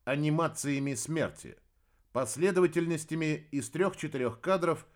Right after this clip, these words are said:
которые проигрывались, когда Дэйв погибал. В большинстве игр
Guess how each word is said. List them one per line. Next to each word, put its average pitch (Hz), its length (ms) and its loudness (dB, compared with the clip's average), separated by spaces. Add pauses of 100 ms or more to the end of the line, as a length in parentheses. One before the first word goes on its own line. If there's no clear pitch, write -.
(220)
которые 175 420 2
проигрывались, 151 880 0 (240)
когда 147 340 2
Дэйв 113 360 -2
погибал. 113 600 -6 (180)
В 95 120 -12
большинстве 147 720 -2
игр 185 520 0